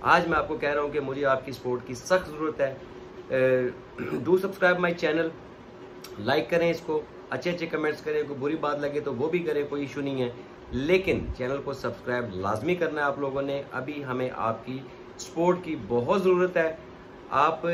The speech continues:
जैसे view देते हो, जैसे comments देते हो, वैसे ही subscribe भी करेंगे तो हमें मज़ीद power मिलेगी और हम इस घटिया काम को जो सितारा अजीज़ के, सितारा यासीन के ऊपर एक इल्ज़ाम लगा है, उसकी हम बिल्कुल नफ़ी करेंगे और हम सब लोगों को बताएंगे।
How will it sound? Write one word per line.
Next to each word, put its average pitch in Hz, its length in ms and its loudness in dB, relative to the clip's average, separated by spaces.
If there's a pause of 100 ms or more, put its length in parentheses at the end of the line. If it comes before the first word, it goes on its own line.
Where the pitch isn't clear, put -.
(140)
जैसे 139 340 4
view 170 260 2
देते 175 280 2
हो, 170 140 2
जैसे 151 280 -2
comments 156 340 -2
देते 151 240 -2
हो, 147 100 2
वैसे 135 340 0
ही 156 60 -2
subscribe 135 480 2
भी 151 140 -4
करेंगे 135 360 -2
तो 131 160 -6
हमें 123 240 -2 (200)
मज़ीद 135 360 0
power 151 240 4
मिलेगी 139 420 -2
और 135 160 0
हम 131 240 0 (120)
इस 131 200 -6 (520)
घटिया 147 420 6
काम 143 300 2
को 135 120 -4
जो 135 120 -6
सितारा 131 320 0
अजीज़ 123 320 -2
के, 131 200 -2 (280)
सितारा 143 300 2
यासीन 139 400 2
के 156 80 0
ऊपर 139 200 4
एक 127 120 -4
इल्ज़ाम 123 380 2
लगा 120 240 0
है, 117 100 0
उसकी 120 440 -4
हम 113 260 -2 (320)
बिल्कुल 156 380 0
नफ़ी 151 260 2
करेंगे 165 460 2
और 139 160 4
हम 127 200 0
सब 131 280 0
लोगों 127 200 0
को 127 100 -4 (180)
बताएंगे। 156 580 6